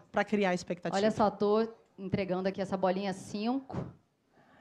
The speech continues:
Speaker 1: A bolinha de número cinco, como a Carol Ga-, Barcelos destacou, mais uma
Speaker 2: Peguei
Speaker 1: vez
Speaker 2: uma
Speaker 1: ela tá
Speaker 2: outra.
Speaker 1: mostrando aí pra vocês e vai colocar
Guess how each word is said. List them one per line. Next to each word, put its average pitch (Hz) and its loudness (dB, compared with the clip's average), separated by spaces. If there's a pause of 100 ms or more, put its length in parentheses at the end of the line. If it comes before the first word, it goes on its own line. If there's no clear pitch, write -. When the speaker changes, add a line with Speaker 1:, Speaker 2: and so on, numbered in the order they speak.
(160)
Speaker 1:
A 180 0
bolinha 190 4
de 190 2
número 214 6
cinco, 247 2
como 190 -4
a - -8
Carol 175 0
Ga-, 170 -4
Barcelos 170 -4
destacou, 233 2
mais 202 4
uma 185 4
Speaker 2:
Peguei 190 4
Speaker 1:
vez 175 2
Speaker 2:
uma 196 6
Speaker 1:
ela 160 6
tá 185 6
Speaker 2:
outra. 185 6
Speaker 1:
mostrando 180 2
aí 175 4
pra 185 0
vocês 240 4
e 233 4
vai 220 6
colocar 202 0